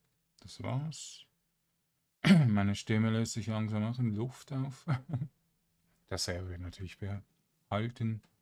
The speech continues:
Der ist so motivierend. Genau. Jo. Dann sehen wir,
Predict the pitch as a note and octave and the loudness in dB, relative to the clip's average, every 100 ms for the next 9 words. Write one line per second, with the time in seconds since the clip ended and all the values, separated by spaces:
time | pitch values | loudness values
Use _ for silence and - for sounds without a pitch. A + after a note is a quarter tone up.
0 | _ _ _ _ _ - G2 F#2 - G#2 | _ _ _ _ _ -10 -8 -6 -4 -2
1 | G2+ G2+ G2+ - G2 G2+ G2+ G#2 - _ | 0 0 -2 -4 -4 -2 -4 -6 -10 _
2 | _ _ _ _ _ _ _ _ _ _ | _ _ _ _ _ _ _ _ _ _
3 | _ _ _ _ _ G2+ F#2 F2+ F2 _ | _ _ _ _ _ -6 -6 -6 -12 _
4 | _ _ _ _ _ _ _ _ _ _ | _ _ _ _ _ _ _ _ _ _
5 | _ _ _ - A2 C3 C3 F#2 F2+ _ | _ _ _ -6 2 4 4 0 -6 _
6 | _ _ _ _ _ _ _ _ _ _ | _ _ _ _ _ _ _ _ _ _
7 | _ _ _ _ _ _ _ _ _ _ | _ _ _ _ _ _ _ _ _ _
8 | _ _ _ _ _ _ _ _ A#2 C#3+ | _ _ _ _ _ _ _ _ -4 -2
9 | A2 G#2+ C3 C#3 C#3+ | 0 0 0 0 -6